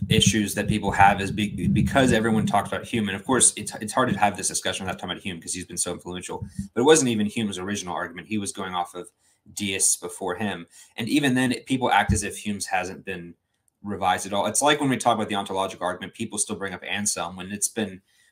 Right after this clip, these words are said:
revised well, <laughs> well, you know, the past thousand years.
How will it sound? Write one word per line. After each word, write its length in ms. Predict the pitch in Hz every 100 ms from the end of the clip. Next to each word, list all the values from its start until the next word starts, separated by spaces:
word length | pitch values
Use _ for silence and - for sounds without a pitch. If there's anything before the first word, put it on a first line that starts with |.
| _ -
revised 540 | 110 113 110 107 104
well, 360 | 107 104 123 110
<laughs> 20 |
well, 600 | 120 131 123 110 107 - 107
you 140 | 90 104
know, 100 | 98
the 80 | -
past 280 | 107 -
thousand 300 | 104 101 101
years. 300 | 104 101 95